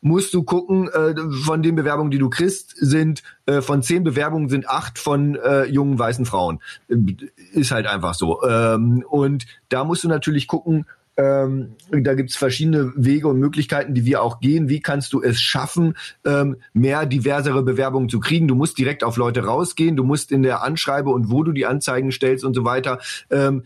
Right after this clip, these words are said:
kannst du damit gehen, mit den Inhalten der Anzeigen kannst du natürlich oder mit den Anforderungen kannst du natürlich das steuern. Aber was, was wirklich das einzig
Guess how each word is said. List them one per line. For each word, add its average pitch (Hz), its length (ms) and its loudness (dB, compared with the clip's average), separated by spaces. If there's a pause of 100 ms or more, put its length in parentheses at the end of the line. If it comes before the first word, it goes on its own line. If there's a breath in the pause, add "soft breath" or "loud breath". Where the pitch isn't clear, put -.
(120)
kannst 135 260 -4
du 135 60 -4
damit 131 240 -2
gehen, 139 180 2
mit 127 140 0
den 123 120 0
Inhalten 156 440 0
der 135 100 0
Anzeigen 135 340 -2
kannst 131 240 -4
du 135 40 0
natürlich 127 400 0
oder 113 180 2
mit 120 240 -2
den 110 140 0
Anforderungen 139 640 0
kannst 127 240 -6
du 131 40 -2
natürlich 127 340 0
das 120 140 0
steuern. 123 360 -2 (240 loud breath)
Aber 131 340 -2
was, 127 300 -6
was 120 240 -2
wirklich 131 180 -2
das 117 200 -2 (320 loud breath)
einzig 147 580 -4